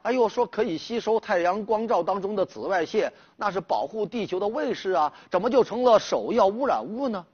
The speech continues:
其实啊，近些年来，这地面臭氧的浓度在不断的增长，它们是由人为排放的这个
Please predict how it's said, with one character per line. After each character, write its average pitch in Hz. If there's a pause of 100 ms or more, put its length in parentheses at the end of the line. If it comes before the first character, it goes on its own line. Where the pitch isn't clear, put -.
(760)
其 127
实 -
啊， 104 (320)
近 247
些 190
年 170
来， 180 (280)
这 214
地 247
面 196
臭 208
氧 117
的 107
浓 135
度 175
在 110
不 226
断 226
的 107
增 143
长， 95 (320)
它 165
们 180
是 170
由 185
人 220
为 220
排 160
放 180
的 143
这 139
个 139